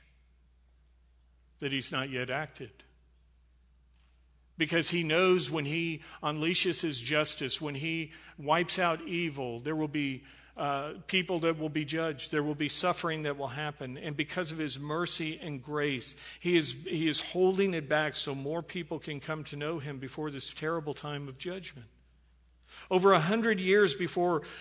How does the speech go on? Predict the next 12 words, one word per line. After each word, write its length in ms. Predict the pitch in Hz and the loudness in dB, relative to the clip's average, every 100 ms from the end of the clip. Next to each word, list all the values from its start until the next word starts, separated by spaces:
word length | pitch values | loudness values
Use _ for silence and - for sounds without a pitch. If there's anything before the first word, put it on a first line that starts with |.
| - | -8
Habakkuk 800 | - 170 160 190 202 185 151 - | 0 4 6 6 4 0 -2 -6
cried 280 | - 170 165 | -4 0 4
out, 180 | 165 139 | 2 0
"Violence, 680 | 120 151 214 196 151 - | 2 4 4 4 2 0
why 100 | 165 | 0
don't 240 | 185 202 - | 0 -2 -2
you 80 | 165 | -4
do 140 | 180 | -4
something 400 | - 185 - 160 | -4 -4 -8 -8
to 120 | 156 | -2
save 360 | - 180 196 170 | 0 2 2 2
us?" 200 | 135 | -2